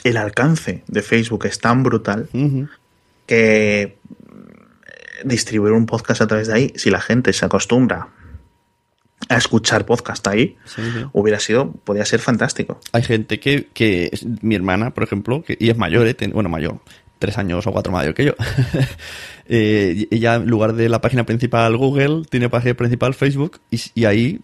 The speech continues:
Speaker 2: pues, todo lo hace todo, escu-, su timeline ahí, todo lo,
Speaker 1: Sí, por
Speaker 2: lo que
Speaker 1: supuesto,
Speaker 2: publican
Speaker 1: sí,
Speaker 2: sus
Speaker 1: sí,
Speaker 2: amigos
Speaker 1: sí.
Speaker 2: es lo que, lo que hay que ver y ya está.
Speaker 1: Claro, hay una cosa en los podcasts que yo lo veo mal, pero por otra parte es entendible,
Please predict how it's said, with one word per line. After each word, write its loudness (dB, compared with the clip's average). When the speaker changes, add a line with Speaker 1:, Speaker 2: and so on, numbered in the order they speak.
Speaker 2:
pues, -6
todo 2
lo 6
hace 0
todo, -6
escu-, -4
su -2
timeline 0
ahí, -4
todo -2
lo, -2
Speaker 1:
Sí, 0
por 0
Speaker 2:
lo 4
que 2
Speaker 1:
supuesto, 2
Speaker 2:
publican 2
Speaker 1:
sí, 0
Speaker 2:
sus 0
Speaker 1:
sí, 0
Speaker 2:
amigos 2
Speaker 1:
sí. -4
Speaker 2:
es -2
lo 2
que, 0
lo 2
que 0
hay 2
que 0
ver 0
y -6
ya 0
está. -4
Speaker 1:
Claro, 2
hay 2
una 2
cosa -2
en 2
los 0
podcasts -4
que 0
yo -2
lo 0
veo 2
mal, 0
pero -4
por -6
otra -2
parte -4
es -2
entendible, 0